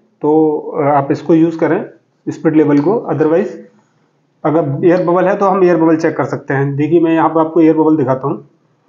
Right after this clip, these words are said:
ये एयर bubble देखिए, बस तो वैसे उठा के ले जा। तो चलिए, तो अब मेरे पास हमने label check कर लिया।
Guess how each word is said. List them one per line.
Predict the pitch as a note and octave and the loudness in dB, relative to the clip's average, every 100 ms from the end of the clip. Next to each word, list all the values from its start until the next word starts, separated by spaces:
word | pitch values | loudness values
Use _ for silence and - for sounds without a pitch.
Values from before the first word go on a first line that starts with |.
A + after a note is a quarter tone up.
| - - _ - | -20 -20 _ -4
ये | D3 | 0
एयर | D#3 D#3 D#3+ | 4 4 4
bubble | D#3+ D#3+ | 4 4
देखिए, | D#3 C3+ E3+ - - - _ _ C#3 | 2 0 -2 -2 -14 -20 _ _ -10
बस | B2 A#2 - _ _ _ _ _ _ G4+ _ _ _ C#4 C#4+ C#4+ C#4 _ _ _ _ _ | -10 -10 -18 _ _ _ _ _ _ _ _ _ _ -20 -20 -20 -20 _ _ _ _ _
तो | C#3 | -14
वैसे | C#3 D3 | -12 -14
उठा | C3+ C#3 | -14 -14
के | C#3+ | -14
ले | E3 | -14
जा। | F3 _ _ _ _ _ _ _ _ _ G#3+ A3 G#3+ A3 A3 _ _ _ _ _ - | -18 _ _ _ _ _ _ _ _ _ _ _ -20 _ _ _ _ _ _ _ -4
तो | C#3+ | -2
चलिए, | C#3 A#2+ A2+ A2+ - - | 0 -2 -2 -6 -10 -2
तो | D#3 | 0
अब | |
मेरे | D3+ D3 D#3 | 2 2 2
पास | D#3+ E3+ F3+ - - - | 2 0 0 -8 -14 -4
हमने | D#3 | 0
label | E3 D#3 E3 | 4 4 2
check | E3 E3+ | 0 0
कर | E3 | 0
लिया। | D#3 D#3 | 0 0